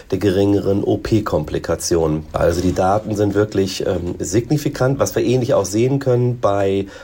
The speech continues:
ähm, Lungenkrebspatienten, äh, dass die Vor-O-P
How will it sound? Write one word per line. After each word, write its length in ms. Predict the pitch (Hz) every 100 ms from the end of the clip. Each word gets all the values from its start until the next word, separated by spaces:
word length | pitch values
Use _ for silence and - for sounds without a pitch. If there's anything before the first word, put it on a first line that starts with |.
| -
ähm, 400 | 101 92 92 90
Lungenkrebspatienten, 1200 | 92 120 151 147 123 - 123 - 123 120 120 113 - - -
äh, 80 | -
dass 160 | 107
die 140 | - 92
Vor-O-P 800 | - 123 127 107 - 110 107